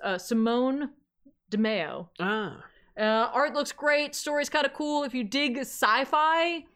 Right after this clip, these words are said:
Speaker 1: you might dig this. I'm gonna say it's probably more sci-fantasy.
Speaker 2: Ah.
Speaker 1: You know what I mean?
Speaker 2: Mm-hmm.
Speaker 1: Like, it has less that hard-hitting sci-fi
Speaker 2: More of a Star
Speaker 1: feel.
Speaker 2: Wars than a Star Trek.
Speaker 1: More of a Star Wars than a Star Trek-ish, in a way. Like, they're,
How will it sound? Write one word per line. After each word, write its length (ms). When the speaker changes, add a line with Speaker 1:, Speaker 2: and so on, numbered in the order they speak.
Speaker 1:
you 120
might 440
dig 440
this. 300
I'm 140
gonna 220
say 240
it's 80
probably 200
more 120
sci-fantasy. 1200
Speaker 2:
Ah. 380
Speaker 1:
You 100
know 80
what 100
I 60
mean? 420
Speaker 2:
Mm-hmm. 260
Speaker 1:
Like, 160
it 80
has 200
less 200
that 160
hard-hitting 500
sci-fi 220
Speaker 2:
More 160
of 40
a 60
Star 300
Speaker 1:
feel. 100
Speaker 2:
Wars 340
than 140
a 40
Star 200
Trek. 240
Speaker 1:
More 160
of 80
a 80
Star 400
Wars 260
than 120
a 40
Star 260
Trek-ish, 920
in 100
a 80
way. 440
Like, 200
they're, 400